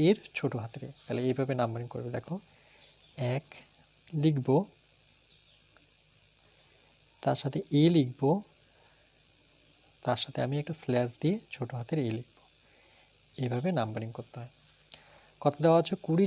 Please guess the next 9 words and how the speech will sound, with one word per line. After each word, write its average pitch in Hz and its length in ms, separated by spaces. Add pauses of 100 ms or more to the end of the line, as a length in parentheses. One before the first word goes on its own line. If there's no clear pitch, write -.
যোগ 170 120 (180)
আট, 160 120 (1700)
কুড়ি 123 420 (1120)
যোগ 139 240 (1040)
আট 160 160 (1160)
ভাগ 123 320 (2500)
চার 139 240 (180)
বিয়োগ 151 260 (640)
দুই। 120 140